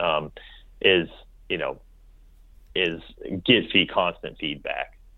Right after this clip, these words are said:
Um, you know, I've, I've learned to kind of slow, slow my roll, if you will, on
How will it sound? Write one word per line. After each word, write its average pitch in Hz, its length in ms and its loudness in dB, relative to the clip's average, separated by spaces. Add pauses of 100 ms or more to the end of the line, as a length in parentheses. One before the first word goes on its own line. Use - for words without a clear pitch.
(120)
Um, 76 360 -8
you 85 120 0
know, 78 140 0
I've, 82 180 2
I've 90 200 4
learned 95 260 2
to 87 60 -2
kind 87 240 -6
of 78 80 -12 (120)
slow, 82 420 -2 (140)
slow 87 140 0
my 80 160 0
roll, 82 340 2
if - 160 -6
you 80 140 -2
will, 76 320 0 (440)
on 80 320 4